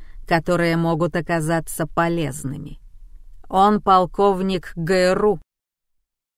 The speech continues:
Главного разведывательного управления С С С Р.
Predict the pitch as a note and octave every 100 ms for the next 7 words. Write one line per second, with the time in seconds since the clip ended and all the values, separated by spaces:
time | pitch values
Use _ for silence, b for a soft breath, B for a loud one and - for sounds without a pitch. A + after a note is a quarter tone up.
0 | _ _ _ _ _ - F3+ F3 F3 G3+
1 | A3 G#3+ G#3+ G3+ G3+ F#3+ E3+ F3+ G3+ G3
2 | F#3 F3+ F#3+ F3+ F3+ F3+ F3 F#3 F3+ E3+
3 | F3 F#3+ G3 F#3+ F#3+ - - F#3 - F#3
4 | - F#3 F3 - G3+ D#3 -